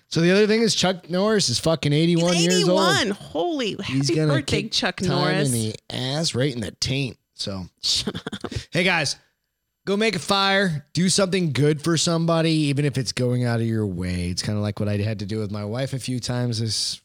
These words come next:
Speaker 1: winter. It sucked. But anyway, I did it and it made her feel good. So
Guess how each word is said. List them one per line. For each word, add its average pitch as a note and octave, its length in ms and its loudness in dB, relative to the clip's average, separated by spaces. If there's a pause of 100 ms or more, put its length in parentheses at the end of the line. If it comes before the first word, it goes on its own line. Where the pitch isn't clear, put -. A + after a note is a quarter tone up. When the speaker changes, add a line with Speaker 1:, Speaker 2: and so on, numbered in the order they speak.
(160)
Speaker 1:
winter. F#2+ 400 -6
It F2+ 100 -8
sucked. - 720 -8 (380)
But E3+ 120 -2
anyway, F#3 360 0
I D3+ 80 0
did D#3 180 0
it C#3+ 220 2
and B2+ 100 0
it B2 100 0
made C3 280 0
her E3 220 0
feel A#2 280 -4
good. G#2 320 -6
So G2 360 -4